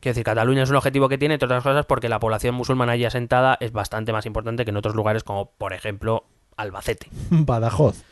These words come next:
Speaker 2: por ejemplo, no se mueven mucho.
Speaker 1: Vale, eh, se sabe que, que se sepan, hay en torno a mil doscientas, eh, mezquitas y oratorios. La mayoría son oratorios pequeños o mezquitas muy pequeñas. La mayoría se mantienen con dinero de los feligreses, no, eh, no tienen ninguna financiación.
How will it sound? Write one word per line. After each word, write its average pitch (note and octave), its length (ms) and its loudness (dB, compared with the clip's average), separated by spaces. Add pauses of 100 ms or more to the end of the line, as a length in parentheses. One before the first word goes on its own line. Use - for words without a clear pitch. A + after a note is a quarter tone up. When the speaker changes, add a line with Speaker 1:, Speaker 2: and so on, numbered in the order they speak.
(140)
Speaker 2:
por A2+ 100 4
ejemplo, A2 340 0
no A2 140 0
se B2+ 100 0
mueven A2+ 260 4
mucho. G#2+ 360 -2 (180)
Speaker 1:
Vale, C3+ 360 2 (360)
eh, D#3 460 6
se C#3+ 180 2
sabe F3+ 520 4 (600)
que, D3+ 260 2 (240)
que B2+ 100 -2
se B2+ 120 -4
sepan, E3 380 4
hay D#3 200 4
en C#3 80 2
torno D3 180 4
a C#3 40 4
mil D#3+ 240 2
doscientas, D#3 540 2
eh, B2 480 2
mezquitas A#2 540 0
y D3 60 6
oratorios. D3 680 4
La A2 140 -2
mayoría A#2+ 260 4
son C3 140 4
oratorios B2 480 4
pequeños C3+ 640 2
o A#2 40 -2
mezquitas A#2 400 -2
muy B2+ 120 0
pequeñas. D3+ 580 0
La C3+ 100 2
mayoría B2+ 560 2 (320)
se - 160 0
mantienen B2 400 2
con B2 140 4
dinero A#2 320 2
de A2 80 0
los G#2 240 0
feligreses, C3+ 760 0
no, A#2 380 2
eh, A2 340 2
no A2 120 2
tienen A2 200 2
ninguna G#2+ 280 0
financiación. A2+ 640 2